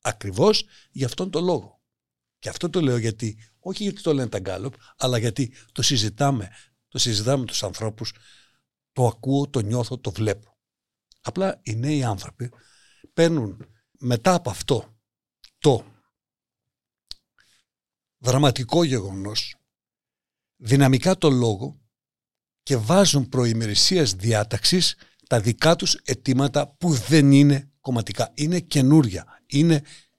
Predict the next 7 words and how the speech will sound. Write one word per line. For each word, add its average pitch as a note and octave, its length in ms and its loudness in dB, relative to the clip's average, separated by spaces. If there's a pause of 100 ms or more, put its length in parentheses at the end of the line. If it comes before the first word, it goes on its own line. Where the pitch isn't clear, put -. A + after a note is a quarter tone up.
(360)
νέα D3+ 380 6
αιτήματα. A#2+ 680 -4 (520)
Δεν B2 600 0 (280)
υπάρχουν C3+ 800 -2 (220)
στις - 240 -4
προηγούμενες A2+ 640 0
εποχές. - 580 -10